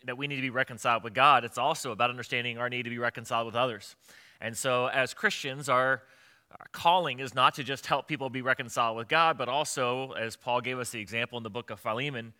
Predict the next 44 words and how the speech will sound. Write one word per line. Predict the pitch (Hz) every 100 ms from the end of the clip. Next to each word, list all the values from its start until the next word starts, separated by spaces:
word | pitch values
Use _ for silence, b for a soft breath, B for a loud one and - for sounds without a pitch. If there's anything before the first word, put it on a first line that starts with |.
| b b
to | 131
help | 135 123
other | 143 139
people | 131 120
reconcile | 120 113 113 - 113 113
with | 107
one | 113
another. | 110 127 120
And | 104
so | 101 131
the | 135
entire | 131 180 190
book | 135 180 180 139
of | 151 147 - B B -
Philemon | 170 165 220 185 139
is | 147 139
an |
entire | 139 139 180 175
book, | 139 160 - - _ _ _ _ _ _ _ _ _
I | 180
almost | 170 131
exaggerate | 101 117 123 113
a |
little | 110 101
bit, | 113
it's | 156
only | 170 135
twenty-five | - 139 117 123 101
verses, | 95 101 87 85
but | 135
it | 165
is | 196 202
an | 196
entire | 175 170 156
book | 160 160 -
of | 165 156
the |
Bible, | 147 190 147 135 B B B B
which | 196 196
is | 202
all | 185 208 254
just | 196 214 -
dedicated | 180 208 175 165 160 -
to | 175 170 175